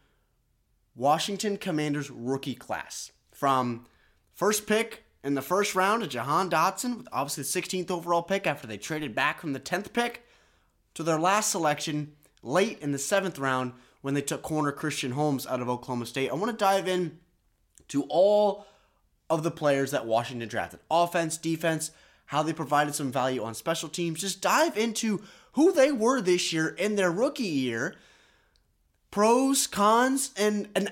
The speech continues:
outlook for each guy as we move into the offseason, the summer, training camp, and into the next fall in twenty twenty-three as we move into week one, where there are going to be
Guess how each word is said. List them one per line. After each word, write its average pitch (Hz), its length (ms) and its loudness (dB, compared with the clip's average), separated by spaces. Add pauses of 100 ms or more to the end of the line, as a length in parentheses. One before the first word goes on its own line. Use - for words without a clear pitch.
outlook 220 420 2
for - 240 -6
each - 400 -6
guy 196 520 2 (640)
as 254 240 4
we 262 120 2
move 247 280 0
into 247 300 0
the 196 240 -2
offseason, 143 800 -2 (720)
the 120 100 -10
summer, 127 560 -4
training 156 440 -8
camp, 226 320 -4
and 226 120 -4
into 254 240 -2
the 247 80 -4
next 247 440 -2 (420)
fall 247 380 6
in 196 80 0
twenty 202 320 -2
twenty-three 240 480 -4
as 190 80 -6
we 151 80 -2
move 135 180 -2
into 185 160 -2
week 190 300 -6
one, 226 320 0
where 180 100 0
there 185 240 0
are 160 220 2
going 208 260 -4
to 208 140 -8
be 202 340 -6